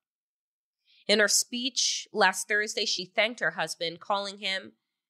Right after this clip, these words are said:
"my pillar of support," and said she was grateful for all of the prayers and well wishes he continues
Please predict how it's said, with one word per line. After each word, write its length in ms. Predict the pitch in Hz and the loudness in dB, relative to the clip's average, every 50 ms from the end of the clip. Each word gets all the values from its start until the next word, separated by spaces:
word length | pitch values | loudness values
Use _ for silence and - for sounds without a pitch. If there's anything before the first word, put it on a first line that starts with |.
| _ _ _ _ _ - | _ _ _ _ _ 2
"my 160 | 202 220 220 | 4 4 4
pillar 480 | 220 - - 247 196 175 180 175 165 113 | 4 0 -2 0 2 2 4 2 2 2
of 120 | 165 160 | 2 2
support," 720 | - - 208 185 _ - 202 175 156 - - - - - _ _ _ _ _ _ _ _ _ _ _ _ _ _ _ _ _ _ _ - - | 0 -4 -4 -8 _ -6 -2 0 0 0 -2 -6 -12 -16 _ _ _ _ _ _ _ _ _ _ _ _ _ _ _ _ _ _ _ -12 -2
and 160 | - 185 165 | 0 0 2
said 260 | - - 269 233 233 - | 2 4 4 4 4 2
she 140 | - 254 | 0 0
was 160 | 220 208 202 175 | -2 -4 -6 -6
grateful 500 | 170 190 220 233 240 - - - 208 202 | -4 0 0 0 0 -2 -6 -6 -6 -4
for 180 | - 208 165 - | -2 -2 -2 0
all 260 | - 196 208 220 233 240 | 2 2 4 2 2 -2
of 120 | 226 185 | -8 -12
the 60 | 180 | -12
prayers 560 | 165 _ - 214 202 202 202 202 202 208 - | -16 _ 2 2 4 4 4 0 -2 -2 -4
and 140 | 190 170 165 | -4 -4 0
well 200 | 165 165 160 160 | 0 0 0 0
wishes 400 | 160 202 208 - - 233 220 - | -2 -2 0 0 0 0 -2 -4
he 100 | - 190 | -6 -8
continues 920 | - - 175 165 - - 254 226 220 180 147 135 135 - - - - - | -12 -12 -12 -8 -6 -2 -2 -2 -2 -2 -4 -4 -6 -8 -6 -6 -6 -6